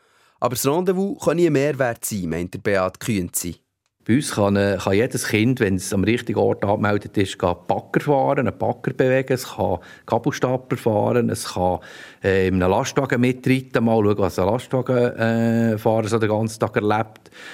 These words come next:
Speaker 2: Es kann an einem Motor etwas schrauben. Es ist sehr interaktiv, auf ganz verschiedene Arten. Gastroberuf tun sie ihr eigenes Essen kochen. Also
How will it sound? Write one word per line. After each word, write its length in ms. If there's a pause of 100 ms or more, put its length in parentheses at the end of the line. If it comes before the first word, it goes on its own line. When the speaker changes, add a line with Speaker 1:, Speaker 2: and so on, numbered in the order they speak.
(160)
Speaker 2:
Es 200
kann 280
an 140
einem 160
Motor 400
etwas 320
schrauben. 340
Es 300
ist 100
sehr 160
interaktiv, 840
auf 120
ganz 240
verschiedene 540
Arten. 340
Gastroberuf 640
tun 140
sie 120
ihr 180
eigenes 340
Essen 380
kochen. 420
Also 240